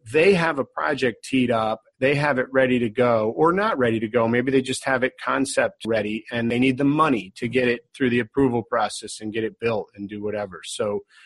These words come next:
what we will do is come in and we'll say, "All right, it's like I, John Bogdasarian, am the investor.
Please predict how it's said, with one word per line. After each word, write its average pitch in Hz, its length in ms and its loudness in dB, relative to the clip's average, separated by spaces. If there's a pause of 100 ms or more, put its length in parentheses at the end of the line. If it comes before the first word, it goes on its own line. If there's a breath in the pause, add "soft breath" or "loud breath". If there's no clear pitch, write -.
(260 soft breath)
what 123 260 0
we 160 160 4
will 156 200 4
do 123 240 4
is 117 160 -2
come 117 180 -2
in 113 140 0
and 110 120 0
we'll 113 140 0
say, 117 220 -2
"All 113 80 2
right, 104 240 -2 (360)
it's 123 300 -8
like 139 320 2 (480)
I, 127 300 2
John 120 320 0
Bogdasarian, 117 580 0
am 113 160 0
the 113 120 0
investor. 117 760 -2